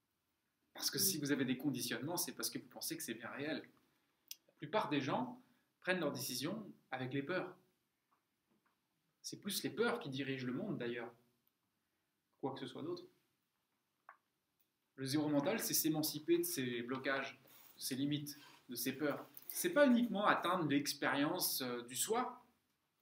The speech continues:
Speaker 1: C'est pas seulement couper son mental et le mettre sur off, c'est regarder son mental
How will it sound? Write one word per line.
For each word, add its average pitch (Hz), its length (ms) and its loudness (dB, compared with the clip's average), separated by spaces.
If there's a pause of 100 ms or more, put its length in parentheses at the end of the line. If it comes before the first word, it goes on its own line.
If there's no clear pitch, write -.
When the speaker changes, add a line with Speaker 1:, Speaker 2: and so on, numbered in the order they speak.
(220)
Speaker 1:
C'est - 220 0
pas 220 120 2
seulement 196 340 4
couper 190 320 -2
son 156 160 2
mental 175 320 4
et 151 40 4
le 143 60 2
mettre 135 200 0
sur 170 120 -2
off, 240 160 -2
c'est 151 160 2
regarder 175 500 0
son 175 240 -2
mental 156 520 0